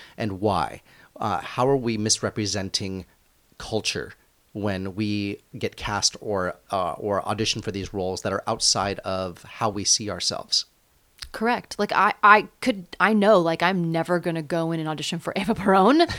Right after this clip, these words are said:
Speaker 2: <laughs> or Maria. I, I, it's just, I, I, I, I am aware of that. And I think a lot of that is because of you, because of, you know,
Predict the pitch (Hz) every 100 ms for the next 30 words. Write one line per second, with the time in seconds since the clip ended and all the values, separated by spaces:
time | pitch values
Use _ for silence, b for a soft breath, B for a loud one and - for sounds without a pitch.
0 | - - - 226 214 208 185 B 196 208
1 | 185 170 190 277 - - - - - 220
2 | - 208 - 208 214 - 214 214 - -
3 | _ _ _ - - 208 233 240 208 240
4 | 226 196 190 202 202 175 156 - - 247
5 | 277 277 311 302 302 320 311 311 311 330
6 | 320 381 392 175 208 214 233 220 226 -
7 | 226 202 165 190